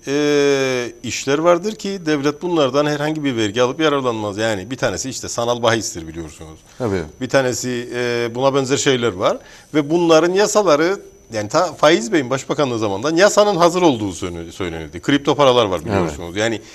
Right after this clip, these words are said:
Speaker 1: ki bunu, bunları yapan insanlar da bu işin bir düzende ve denetimde olmasını istiyorlar. Yani bir
Speaker 2: Tabii.
Speaker 1: resmiyet statüsünü
Speaker 2: Tabii.
Speaker 1: yapanlar da istiyor, istemiyor
Speaker 2: Onları
Speaker 1: diye bir
Speaker 2: da
Speaker 1: şey yok.
Speaker 2: şey yapacak,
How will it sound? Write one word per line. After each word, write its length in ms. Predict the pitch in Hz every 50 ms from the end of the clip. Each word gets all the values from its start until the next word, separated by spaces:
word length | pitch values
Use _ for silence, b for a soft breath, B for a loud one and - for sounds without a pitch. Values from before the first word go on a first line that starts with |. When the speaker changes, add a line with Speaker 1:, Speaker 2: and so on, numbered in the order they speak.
| B B B -
Speaker 1:
ki 160 | - 160 143 127
bunu, 420 | 139 151 156 165 185 208 196 160 147
bunları 340 | 170 185 185 175 165 165 175
yapan 280 | 190 190 - 190 202
insanlar 540 | 208 214 196 - 180 180 175 185 214 226 220
da 140 | 214 180 156
bu 140 | 156 160 151
işin 220 | - - 143 135
bir 200 | 131 127 117 113
düzende 420 | 131 131 127 135 127 120 117 123
ve 100 | 120 117
denetimde 340 | 113 120 113 98 104 104 101 104
olmasını 380 | 98 95 95 85 - 95 92
istiyorlar. 400 | 85 - - - 92 85 85 90
Yani 160 | 95 101 135
bir 60 | 127 127
Speaker 2:
Tabii. 100 | 131 147
Speaker 1:
resmiyet 420 | 147 139 - 143 147 143 156 156
statüsünü 720 | 180 160 - - - 165 175 151 - 143 123 143 185 254 - B B B B B
Speaker 2:
Tabii. 120 | 127 120
Speaker 1:
yapanlar 460 | 151 - 170 156 143 139 151 165 180 202
da 80 | 214
istiyor, 400 | 196 165 - - - 220 190 160
istemiyor 360 | 131 113 - - 165 131 135 139
Speaker 2:
Onları 140 | 143 143 143
Speaker 1:
diye 100 | 156 165
bir 60 | 165
Speaker 2:
da 60 | 196 196
Speaker 1:
şey 80 | 196
yok. 140 | 202 196 185
Speaker 2:
şey 80 | 180 226
yapacak, 460 | 208 147 104 101 90 76 95 87 85